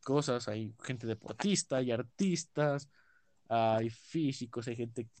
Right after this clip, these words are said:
docente, hay demasiadas cuestiones en las cuales podemos esperar. Pero algo que hay que tener en cuenta es que la vida no es infinita. Hay que saber esperar, pero hay también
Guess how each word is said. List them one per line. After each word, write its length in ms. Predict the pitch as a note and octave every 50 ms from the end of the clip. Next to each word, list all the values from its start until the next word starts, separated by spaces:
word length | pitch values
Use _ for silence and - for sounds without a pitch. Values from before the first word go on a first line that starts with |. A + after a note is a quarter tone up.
| _ _ _ _
docente, 760 | D3+ C3+ A2+ G#2+ - - B2+ C3+ C#3 C#3 C3+ C#3 - - A2
hay 60 | B2
demasiadas 880 | C#3 - - F3 D#3 C#3 C3 B2+ - - - C#3+ D3+ E3+ E3+ D#3+ - -
cuestiones 460 | - B2 A2+ - C#3 C3 C#3 C#3 -
en 80 | A#2+
las 120 | A#2 A#2 -
cuales 260 | - B2+ B2 C3 -
podemos 460 | - - A#2 A#2 A#2 A#2+ B2+ B2+ B2
esperar. 540 | C3+ B2 - - - A2+ A2+ A2+ G#2+ A2 - _ _ _ _ _ _ _ _ _ _ _ _ _ _ _ _ _ _ _ _ _ _ _ _ _ _ _ _ _ _ _ _ _ -
Pero 260 | D3 C3+ B2+ B2 B2
algo 380 | B2 B2+ B2+ C3 C3 B2 B2 _ _ _ _ _ _
que 120 | - C3
hay 60 | B2
que 120 | A#2 C3+ A#2+
tener 260 | B2 A#2 A#2+ B2 B2+
en 120 | B2+ B2+
cuenta 240 | A#2+ C3 B2+ B2 C3+
es 80 | B2 -
que 100 | - B2
la 140 | A#2 A2+
vida 200 | A#2 B2 B2 B2 A#2+
no 100 | B2+ A#2+
es 80 | A2+
infinita. 580 | B2+ B2 A#2 - A2+ A2+ A#2 A2 - - - - _ _ _ _ _ _ _ _ _ _ _ _ - - - _ _ _ _ _ _ _ _ _ _ _ _ _
Hay 140 | - B2 A#2+
que 140 | - C#3+ C3
saber 300 | - A#2+ A#2 B2 B2+ C#3
esperar, 480 | C3 - - B2 A#2 A#2 A#2+ B2+ C#3+ -
pero 140 | B2 A2+
hay 80 | A2+ A2+
también 360 | A2+ A#2 A2+ A#2+ B2 B2+ B2